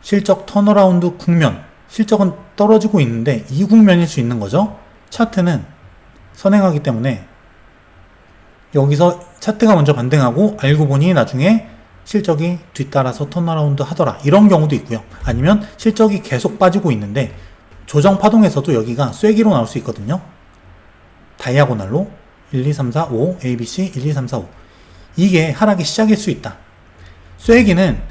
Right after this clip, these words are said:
이 다음에 이 상승 반등 나갈 가능성이 있다는 것, 패턴 자체인 것이고요.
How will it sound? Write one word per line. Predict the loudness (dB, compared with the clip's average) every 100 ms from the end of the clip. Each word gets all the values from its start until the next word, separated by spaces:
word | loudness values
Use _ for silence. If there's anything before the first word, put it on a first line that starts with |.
| -8
이 | -6 -6
다음에 | 0 2 2 0 -2 -6 -16 -14
이 | -10 -10 -12 -20 -12
상승 | 2 4 4 4 2
반등 | 0 2 2
나갈 | 2 0
가능성이 | -2 -4 -4 -4 -4
있다는 | -8 -4 -2 0 0
것, | -2 -4 -12 -20 _
패턴 | -8 -6 0 -2
자체인 | -2 -10 -4 -2 0
것이고요. | 0 -4 -10 -12